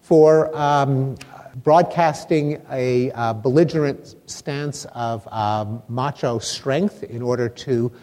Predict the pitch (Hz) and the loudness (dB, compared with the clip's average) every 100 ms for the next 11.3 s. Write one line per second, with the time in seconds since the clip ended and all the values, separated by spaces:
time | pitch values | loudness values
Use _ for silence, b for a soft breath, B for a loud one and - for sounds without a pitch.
0 | B 135 - 139 131 131 - - - - | B -12 -6 -4 -2 -4 -6 -10 -8 -2
1 | 147 117 139 135 127 123 107 110 95 98 | 0 2 2 2 2 0 -2 -2 -2 -4
2 | - 220 123 - - B B 226 233 202 | -2 0 0 -6 -18 B B 0 0 0
3 | - 170 165 175 156 151 143 139 139 - | 2 2 2 2 2 2 2 0 -2 -4
4 | 135 123 120 127 - 123 123 - 131 131 | -2 0 -2 -4 -4 -4 -4 -2 0 2
5 | 120 117 - - 123 110 117 113 107 - | 0 -2 -6 -6 -4 -2 -2 -4 -8 -12
6 | - 135 - 104 87 - 73 - _ _ | -8 -8 -8 -12 -14 -14 -16 -16 _ _
7 | b 156 147 131 180 190 - 101 101 - | b -2 0 0 2 0 0 -2 -2 -4
8 | 101 - B B - - 120 117 113 113 | -10 -10 B B -6 0 0 0 0 0
9 | 117 104 104 101 - 113 101 - 98 98 | -2 -4 -8 -8 -6 -4 -4 -8 -10 -10
10 | - - 95 95 104 92 85 104 98 95 | -12 -10 -8 -8 -4 -2 -2 -4 -4 -4
11 | 78 - - | -4 -6 -8